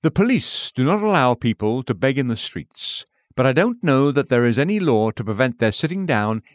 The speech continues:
in attitudes of misery and exhibiting holes at the knees of their trousers and bare feet staring through soleless shoes.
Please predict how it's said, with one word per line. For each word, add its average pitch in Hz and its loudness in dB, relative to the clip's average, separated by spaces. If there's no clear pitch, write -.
in 113 -2
attitudes 131 0
of 95 -2
misery 107 0
and 120 2
exhibiting 127 0
holes 151 2
at - -2
the 110 0
knees 139 2
of 110 0
their 101 0
trousers 110 -2
and 98 -2
bare 156 2
feet - -2
staring 135 0
through 117 0
soleless 147 0
shoes. - -6